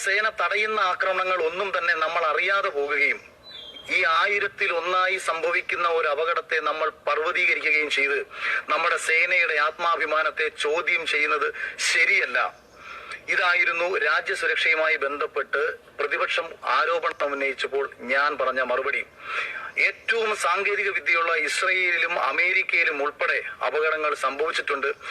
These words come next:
അതുകൊണ്ട് ഈ ഘട്ടത്തിൽ ഇന്ത്യൻ സേനയെ അപമാനപ്പെടുത്തരുത്.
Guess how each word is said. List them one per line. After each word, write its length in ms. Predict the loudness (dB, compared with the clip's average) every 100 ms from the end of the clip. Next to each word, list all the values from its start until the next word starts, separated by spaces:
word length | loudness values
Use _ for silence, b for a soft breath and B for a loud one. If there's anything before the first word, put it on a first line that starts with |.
| B -2
അതുകൊണ്ട് 300 | 0 0 0 0
ഈ 40 | 0
ഘട്ടത്തിൽ 360 | -2 -2 -2 -4 -6 -6
ഇന്ത്യൻ 280 | -2 0 -2 0
സേനയെ 400 | 0 2 2 0 0 -2
അപമാനപ്പെടുത്തരുത്. 880 | 0 0 0 0 -2 -2 -2 -2 -2